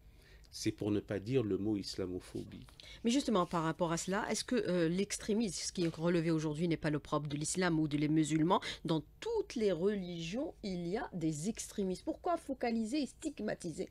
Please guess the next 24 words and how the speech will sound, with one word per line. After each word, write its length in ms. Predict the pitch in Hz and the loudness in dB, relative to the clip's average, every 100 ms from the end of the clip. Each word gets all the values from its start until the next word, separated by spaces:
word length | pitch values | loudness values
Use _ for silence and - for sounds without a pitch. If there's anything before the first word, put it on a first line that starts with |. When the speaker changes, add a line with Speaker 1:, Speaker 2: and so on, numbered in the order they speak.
| - - - - | -8 -16 -12 2
Speaker 2:
particulièrement 1160 | 370 - - - 240 - 185 175 165 165 170 208 - - | 2 2 -8 -4 -6 -2 -2 0 0 -2 -6 -8 -18 -8
les 280 | - 190 233 | -2 2 4
musulmans 500 | 208 156 151 147 160 - - - | 4 2 0 0 -2 -6 -16 -2
et 80 | 185 | -2
l'islam ? 460 | 165 - 151 156 - - - - - - - - | -2 -4 -4 -4 -10 -20 -20 -20 -20 -16 -16 -10
Speaker 1:
Chère 300 | - 123 - | -4 -4 -4
Souheila, 500 | - 107 107 104 123 | 0 4 6 8 6
vous 160 | 101 | 4
dites 360 | 92 117 - - | -2 -4 -6 -4
vrai. 380 | 98 101 104 95 - - - - - - - - | 0 4 4 2 -8 -20 -20 -20 -20 -20 -12 -2
Les 140 | 95 | -2
traditions 720 | - 135 131 123 - - 110 | 2 4 4 2 -2 2 2
religieuses 960 | 101 110 104 104 101 110 123 139 139 - - - | 4 2 2 -4 0 2 2 2 -2 -10 -18 -2
et 80 | 113 | 2
même 400 | 107 123 139 101 | 4 6 6 4
des 120 | 92 | 0
doctrines 800 | 87 98 - - 165 156 104 92 87 | 0 -2 -2 -4 -2 0 2 0 0
séculières, 840 | - - - 113 123 143 123 - | 0 0 -2 -4 2 2 2 0
comme 220 | 101 95 | -4 -2
on 140 | 98 107 | 0 -2
dit, 420 | 113 127 95 90 | -2 -2 -2 -4
des 320 | 90 90 98 | -4 -4 -6
idéologies, 840 | 92 95 98 104 127 127 147 131 101 | -2 0 0 0 0 0 -2 0 0
euh, 160 | 90 | -2